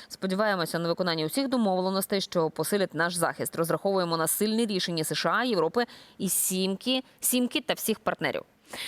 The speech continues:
Пане Олеже, а тут взагалі розбирати є про що. По-перше, це про кількість. Е, зрозуміло, що Росія величезну кількість зараз всього, чого може, запускає нам на голови.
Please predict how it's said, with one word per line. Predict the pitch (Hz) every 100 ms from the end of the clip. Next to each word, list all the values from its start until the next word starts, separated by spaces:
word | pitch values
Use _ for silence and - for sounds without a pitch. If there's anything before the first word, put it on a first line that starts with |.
| - - - - - - -
Пане | 247 294
Олеже, | 302 202 -
а | 202
тут | 302 254
взагалі | 262 277 302 285
розбирати | 233 233 233 269 247 233
є | 226
про | - 220
що. | - 151
По-перше, | - - 262 254
це | 240
про | 233 226
кількість. | 233 370 349 202 175 -
Е, | 180 165 165 165
зрозуміло, | 190 214 226 233 196 175
що | - 180
Росія | 185 - 226 196 190 175
величезну | 180 190 185 202 190 180
кількість | - 190 - 175 - 180 170
зараз | 165 180 175 170
всього, | - 190 180 175
чого | 170 180
може, | 185 165
запускає | 160 156 - 165 160
нам | 165
на | 165
голови. | 202 320 294 185